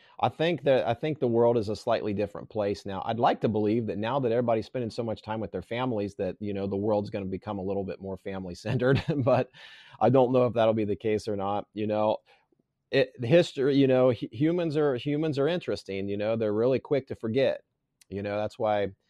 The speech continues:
I was on, um, I was talking with a friend of mine the other day on a different podcast, <clears throat> Brett from Art of Manliness. And, you know, he said an interesting quote, you know, "History often repeats itself," right?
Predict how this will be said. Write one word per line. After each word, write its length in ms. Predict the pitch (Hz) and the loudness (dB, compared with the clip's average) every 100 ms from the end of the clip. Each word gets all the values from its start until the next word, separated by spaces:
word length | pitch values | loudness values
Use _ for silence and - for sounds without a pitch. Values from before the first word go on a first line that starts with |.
| _ | _
I 60 | 98 | -4
was 160 | 107 107 | -4 -2
on, 300 | 104 101 98 | -2 -4 -4
um, 500 | 95 92 90 87 87 _ _ - | -4 -4 -6 -8 -14 _ _ -12
I 100 | 101 | -6
was 260 | 101 95 - | -6 -6 -4
talking 400 | 110 101 104 98 | -4 -4 -6 -6
with 180 | 95 | -8
a 80 | 101 | -10
friend 240 | - 143 127 | -6 -4 -4
of 80 | |
mine 200 | 107 101 | -4 -6
the 120 | 101 101 | -6 -6
other 220 | 101 98 | -6 -4
day 320 | 107 110 104 | -2 -2 -4
on 140 | 101 104 | -6 -6
a 40 | |
different 340 | 95 107 78 - | -6 -8 -10 -6
podcast, 640 | 104 110 95 87 85 - _ _ _ _ - | -4 -4 -6 -10 -10 -14 _ _ _ _ -4
<clears throat> 400 | 165 208 151 120 | 2 4 4 2
Brett 320 | 110 117 - | 2 2 0
from 160 | - 104 | -4 -2
Art 160 | 107 | 0
of 60 | 104 | 0
Manliness. 580 | 107 156 101 90 82 - _ _ _ _ | -2 -4 -6 -8 -14 -20 _ _ _ _
And, 580 | - 110 107 104 104 104 - _ | -8 -4 -2 -2 -4 -6 -12 _
you 180 | - 117 | -4 -2
know, 140 | 110 107 | 0 0
he 140 | 123 | -2
said 220 | - 117 | 0 0
an 100 | 107 | 0
interesting 420 | 107 - 107 107 101 | -2 -6 -8 -8 -4
quote, 360 | 131 117 98 | 2 4 2
you 100 | 92 | -2
know, 100 | 95 95 | -4 -4
"History 440 | 107 104 110 101 | -4 -4 -2 0
often 320 | 98 98 101 | 0 -2 -6
repeats 360 | 92 - 113 - | -6 -4 -6 -6
itself," 460 | 82 - 82 82 - | -10 -8 -8 -10 -10
right? 280 | 87 92 | -8 -6